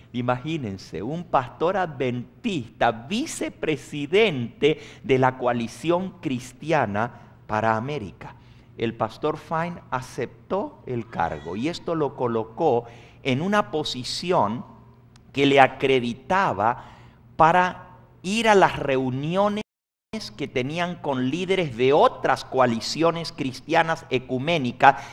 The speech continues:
y le daba derecho a asistir a reuniones muy importantes, como por ejemplo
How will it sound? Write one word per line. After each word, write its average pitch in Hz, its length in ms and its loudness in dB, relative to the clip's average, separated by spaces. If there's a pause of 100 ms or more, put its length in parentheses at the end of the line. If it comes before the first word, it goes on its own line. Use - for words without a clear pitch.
(140)
y 156 120 4
le 143 140 6
daba 185 320 8
derecho 180 440 2
a - 20 4
asistir 160 460 0
a 170 60 8
reuniones 147 500 0
muy 226 400 -2
importantes, 165 880 2
como 120 300 -2
por 117 160 -2
ejemplo 131 680 -2